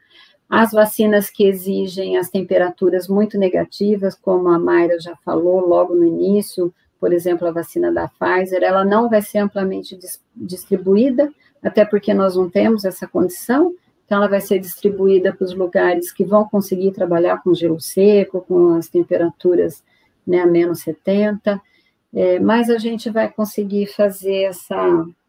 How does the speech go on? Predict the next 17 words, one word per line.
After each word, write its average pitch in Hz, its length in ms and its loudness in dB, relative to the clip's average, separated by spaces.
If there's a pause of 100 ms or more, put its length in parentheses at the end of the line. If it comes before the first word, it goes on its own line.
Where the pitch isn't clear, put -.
(680)
essa, 175 640 -2
essa 175 340 -4
distribuição. 175 1000 -4 (760)
E, 202 760 2 (560)
é, 190 380 2
finalizando, 233 1200 2 (200)
eu 214 220 0
quero 208 520 4
reforçar 196 840 -2
aqui 196 420 -4
a, 185 80 2
a 170 460 0
nossa 190 320 -4
experiência 214 920 -2
em 208 200 0
fazer 180 540 -6
campanhas 202 720 -4